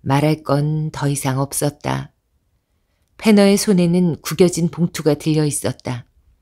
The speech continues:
봉투에서 그는 신혼여행 사진을 꺼내들었다. 패너는 그 두툼한 엄지손가락으로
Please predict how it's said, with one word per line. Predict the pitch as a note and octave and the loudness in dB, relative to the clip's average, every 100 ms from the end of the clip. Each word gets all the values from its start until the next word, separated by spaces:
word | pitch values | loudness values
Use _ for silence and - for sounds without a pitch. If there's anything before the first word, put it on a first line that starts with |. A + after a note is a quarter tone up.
| _ _ _ _ - | _ _ _ _ -2
봉투에서 | F3 F3 F3+ D3+ D#3 | 0 2 2 2 0
그는 | D3+ D3 D3+ D3 - _ | -2 -2 -2 -2 -8 _
신혼여행 | - - A3+ G3+ E3 D3 | -6 2 4 6 2 0
사진을 | D3+ - F3+ C#3+ C3+ | -4 -6 -6 -4 -6
꺼내들었다. | C3 D3 E3 E3+ - B2+ - B2+ A#2+ _ _ _ _ _ _ _ _ _ _ _ _ _ _ - | 0 0 0 -4 -6 -10 -10 -12 -12 _ _ _ _ _ _ _ _ _ _ _ _ _ _ -4
패너는 | A#3 G#3+ G3+ F3+ E3+ D#3 - | 2 4 6 4 0 -2 -8
그 | - F#3+ | -2 0
두툼한 | - F3+ - E3+ E3 | 0 -6 -2 0 2
엄지손가락으로 | C#3+ D#3 E3 F3+ F#3 E3 F3 C#3+ G#2 C#3 D3 | 2 0 -2 -2 0 2 0 -2 -4 -6 -8